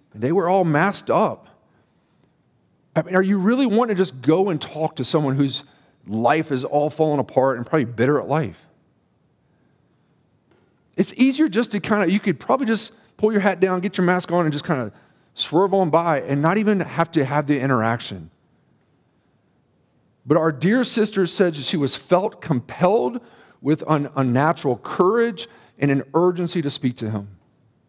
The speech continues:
She went up and told him <laughs> straight, she says, "I'm not," told him of God's love for him. Told him to stop holding unforgiveness in his heart. Told him to get into a church. Invite him into our, invited him to ours.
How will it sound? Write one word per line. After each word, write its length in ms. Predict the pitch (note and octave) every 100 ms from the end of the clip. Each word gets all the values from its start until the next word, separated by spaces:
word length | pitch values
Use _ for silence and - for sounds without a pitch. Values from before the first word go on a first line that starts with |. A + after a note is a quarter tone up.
| _ _ _ _ _ _ _ _
She 160 | - C3
went 180 | C#3 F#3+
up 220 | G#3+ -
and 100 | C#3
told 300 | - G3 G#3+
him 300 | A3+ G#3 F#3+
<laughs> 40 |
straight, 380 | - - A3 -
she 80 | G#3
says, 180 | - D3+
"I'm 160 | D#3+
not," 220 | D#3+ G#3+ - - - _ _ _ _ -
told 280 | - C#4+
him 80 | D#4+
of 140 | D4+ G3
God's 300 | A3+ C4+ A3
love 220 | D#4 F4
for 240 | C#4+ F3
him. 240 | B2 F2 F2+ _ _ _ _ _ _ _ _ _ -
Told 340 | - B3 E4+
him 100 | D#4+
to 80 | C4
stop 420 | - - A#3 C4
holding 400 | - F#3+ A3 A3+
unforgiveness 800 | E3+ G#3 - C#3+ C#3 D3+ B2 G#2
in 80 | A#2+
his 100 | G#2+
heart. 320 | - A#2 G#2+ - _ _ _ _ _ _ _ _ _ _ _ -
Told 260 | - C4+
him 80 | F#4
to 80 | F#4
get 160 | G#3+ A#3+
into 220 | A#3 F#3+
a 40 |
church. 520 | - D#3+ E3 - - - _ _ _ _ _ _ _
Invite 320 | - C3+ G#3 C#4
him 100 | C4
into 160 | G#3
our, 240 | D#3+ F#3+ F#3
invited 380 | D3+ D#3 G#3
him 140 | G#3+ F#3
to 80 | C#3
ours. 480 | C#3 C3+ A2 -